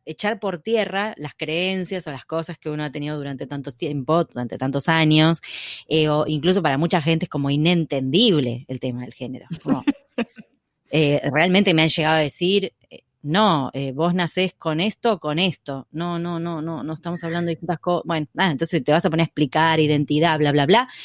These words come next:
Speaker 1: que mismo uno quizás tampoco lo tiene tan claro, pero mínimamente tiene interés por aprender. <laughs> Este, entonces es difícil, obviamente, todo, a todos nos cuesta quizás,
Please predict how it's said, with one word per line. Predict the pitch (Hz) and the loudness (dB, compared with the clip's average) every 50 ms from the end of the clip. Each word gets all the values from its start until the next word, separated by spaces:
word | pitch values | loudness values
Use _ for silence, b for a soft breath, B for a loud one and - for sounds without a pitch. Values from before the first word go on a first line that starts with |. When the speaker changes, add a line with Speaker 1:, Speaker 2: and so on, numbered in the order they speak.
| B B B B B B B B _ | B B B B B B B B _
Speaker 1:
que | - 160 156 156 151 | 0 2 2 2 2
mismo | 139 - 151 165 175 185 165 175 160 165 196 | 0 -2 -2 2 2 4 4 4 6 6 8
uno | 247 269 240 196 | 8 8 6 6
quizás | 165 151 160 160 | 4 2 0 0
tampoco | - 151 143 147 165 180 | 0 0 0 0 0 0
lo | 170 143 | 0 0
tiene | 160 160 143 | 0 -2 -2
tan | 139 139 139 | -2 -4 -2
claro, | 131 175 202 202 190 165 139 | 0 2 4 4 4 4 2
pero | 131 135 131 | 0 -2 -2
mínimamente | 143 143 147 143 139 147 165 151 165 147 | 0 0 0 0 0 -2 -2 -2 -2 0
tiene | 156 156 156 | 2 2 2
interés | 143 147 139 147 147 | 2 2 0 0 -2
por | - - 117 | -4 -6 -10
aprender. | 120 - 123 147 165 190 165 185 196 - - | -10 -8 -8 -4 -4 -2 -2 -2 -4 -6 -10
<laughs> | 196 - - - 240 - - - - - - - 277 - 523 508 466 453 440 415 392 370 294 - - | -12 -12 -10 -8 -8 -8 -8 -10 -20 -6 0 2 2 4 6 6 6 6 6 4 4 4 2 0 2
Este, | - 196 180 - - 202 190 185 180 185 180 165 - - | 0 0 0 0 0 2 2 4 4 4 2 2 0 -2
entonces | 185 180 262 226 285 | -2 -2 0 2 2
es | 277 | 2
difícil, | 254 247 202 277 339 330 254 - 185 185 | 2 2 2 2 2 2 2 2 2 2
obviamente, | 208 220 220 208 220 254 254 190 185 | 4 4 4 2 2 0 0 0 -2
todo, | - - 233 233 202 - - | 0 2 2 4 2 2 -2
a | 160 | -2
todos | - 226 233 196 | -2 -2 -2 -2
nos | 185 151 - | -2 -6 -6
cuesta | - 202 202 180 - _ - 196 190 180 | -4 -4 -4 -4 -6 _ -4 -4 -4 -4
quizás, | 160 175 165 160 180 185 190 185 - - | -6 -8 -8 -6 -6 -6 -6 -8 -12 -18